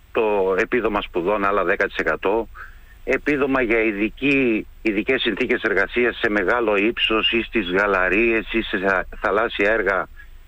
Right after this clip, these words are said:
από πέντε τοις εκατό. Θεωρούμε πολύ σημαντικό πράγμα ότι κατοχυρώσαμε τις έξι τριετίες και όχι μόνο με τον γνωστό τρόπο που είναι σε όλους, ε, με τον τρόπο που είναι σε όλους γνωστός, δηλαδή,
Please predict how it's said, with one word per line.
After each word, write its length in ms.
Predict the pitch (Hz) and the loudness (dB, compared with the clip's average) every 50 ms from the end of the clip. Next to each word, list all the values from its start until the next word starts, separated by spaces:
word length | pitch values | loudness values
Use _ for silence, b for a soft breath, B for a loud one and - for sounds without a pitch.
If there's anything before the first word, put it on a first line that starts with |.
| - - - - | -20 -20 -10 -6
από 280 | - 101 - - 92 - | -6 -4 -2 -2 -2 0
πέντε 500 | - 117 117 98 107 95 90 87 78 - - - - | 0 0 0 2 2 2 2 2 0 -4 -6 -6 -6
τοις 140 | 98 85 - | -4 -2 -2
εκατό. 520 | 104 - 85 82 - - 110 127 139 143 131 - - - - | -2 0 0 -2 0 0 0 2 2 0 -2 -6 -10 -4 -2
Θεωρούμε 440 | 147 135 143 156 160 170 175 160 - - | 0 2 2 2 2 2 0 0 0 0
πολύ 340 | - 123 131 147 165 196 185 | 0 0 2 2 2 2 2
σημαντικό 840 | - - 143 135 127 117 104 104 - - 127 127 123 107 95 - B B B B B B - - - | 2 2 2 2 2 2 0 -2 -2 0 0 2 2 2 0 -2 B B B B B B -20 -6 -2
πράγμα 680 | 117 117 123 127 117 113 117 113 107 101 90 80 - B B B B B B - | 0 2 2 2 2 2 2 2 2 2 0 -2 -4 B B B B B B -4
ότι 240 | - 110 117 - - | -2 -2 -2 -2 -2
κατοχυρώσαμε 800 | - 117 110 104 - - 110 110 135 160 143 139 135 123 123 | -2 -2 -2 -2 -2 0 2 2 2 2 2 0 2 2 0
τις 220 | - - 101 - - | 0 0 -2 0 2
έξι 320 | - 151 - - - 139 | 2 0 0 0 -2 -2
τριετίες 680 | - 131 117 113 104 92 - - 110 113 110 98 - - - | 0 2 2 2 2 2 2 2 2 2 2 0 -2 -2 0
και 80 | - 147 | 0 2
όχι 300 | 165 175 - - 180 170 | 2 0 0 0 0 2
μόνο 360 | 165 156 147 143 131 120 117 | 2 2 2 2 2 2 2
με 160 | 113 110 110 | 2 0 0
τον 320 | - 110 98 95 87 - - - - - - | 0 -2 -2 -2 -4 -8 -12 -14 -14 -10 -4
γνωστό 680 | 98 92 95 110 120 117 107 - - - - 127 127 117 - | -2 0 2 2 2 2 2 0 -2 0 0 2 2 0 0
τρόπο 340 | - 120 127 120 - 110 | 0 0 0 0 0 -4
που 160 | - - 110 117 | -2 0 0 2
είναι 480 | 120 117 113 113 110 107 98 90 - B B B B B - - - - - | 2 2 2 2 2 2 2 0 -2 B B B B B -18 -20 -20 -18 -14
σε 140 | - - 117 | -4 0 2
όλους, 540 | 110 107 113 117 110 107 104 98 - - - | 2 4 2 2 2 0 0 -2 -2 -4 -2
ε, 240 | 120 110 101 92 87 - - - 113 | 0 2 2 2 0 -2 -2 -2 0
με 80 | 120 | 0
τον 160 | - 135 120 | 2 0 0
τρόπο 300 | 101 135 139 135 - 123 | 2 2 2 2 0 -2
που 140 | - - 127 | 0 0 0
είναι 200 | 131 127 123 117 | 2 2 0 0
σε 120 | - - 117 | 0 2 2
όλους 220 | 123 127 120 101 | 2 2 0 0
γνωστός, 480 | 104 104 107 98 - - 120 113 92 92 | -2 -2 -2 -2 0 0 0 0 0 0
δηλαδή, 580 | 95 104 104 107 104 117 113 110 107 92 78 | 0 0 2 2 2 0 2 2 0 -2 -2